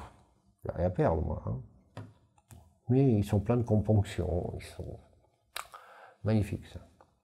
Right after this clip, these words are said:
Magnifique. Donc j'en arrive à travailler sur le marché de la pauvreté, parce que je me dis, ce grand silence, à la fois de l'État, qui bloque tous les résultats. L'Insee, sur ordre, se,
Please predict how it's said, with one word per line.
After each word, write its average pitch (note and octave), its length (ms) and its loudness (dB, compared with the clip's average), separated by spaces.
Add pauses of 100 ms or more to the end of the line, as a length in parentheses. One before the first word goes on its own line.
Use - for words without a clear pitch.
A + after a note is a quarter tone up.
(140)
Magnifique. D#3 520 2 (540)
Donc D3+ 200 8
j'en D#3+ 120 6
arrive E3+ 260 6
à D3+ 80 4
travailler C#3 340 4
sur C#3 140 0
le B2 60 4
marché A#2 240 0
de A#2 60 0
la G#2+ 80 0
pauvreté, C3 400 4
parce A#2+ 160 2
que A#2 60 0
je B2 40 2
me - 20 2
dis, A#2 80 2
ce A#2 140 2
grand G#2+ 300 6
silence, F2+ 600 0
à G#2 60 2
la G#2+ 120 4
fois B2+ 180 2
de G2+ 100 4
l'État, G2 400 2 (800)
qui - 140 4
bloque A2+ 480 4
tous G#2 100 0
les A2 100 4
résultats. G#2 480 4
L'Insee, G2+ 480 4
sur - 180 -2
ordre, G2 460 4
se, E2+ 160 -6